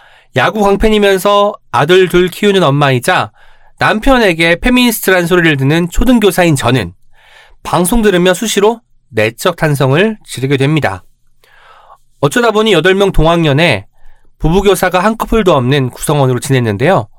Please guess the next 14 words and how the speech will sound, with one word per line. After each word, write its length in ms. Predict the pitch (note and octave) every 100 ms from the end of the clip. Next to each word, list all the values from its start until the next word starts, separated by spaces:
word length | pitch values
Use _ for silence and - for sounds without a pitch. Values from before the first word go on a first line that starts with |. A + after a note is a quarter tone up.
| - - - - - _
교사여서 640 | - G3 B3+ B3+ B3 F#3
억울한 340 | E3 F#3 E3 C#3
게 340 | F3 B2+ G#2 _ _ _ -
일찍 300 | - D#3+ G#3+
퇴근해서 840 | G#3 A#3 A3+ G3 D3 - D3+ D#3 D#3 -
집안일과 680 | - D3+ E3+ D#3 C#3+ C#3+
돌봄을 480 | C3+ C3 B2+ C3 F#3+ G3
도맡게 320 | C#3+ F3 E3+
되는 180 | C#3+ C3+
것이라는 380 | A#2+ - C3 B2
이야기를 400 | B2 A2 C3+ D#3+
한 120 | F#3+
적이 380 | F3 D3 D3 C3
있어요. 540 | - B2+ G2 G2+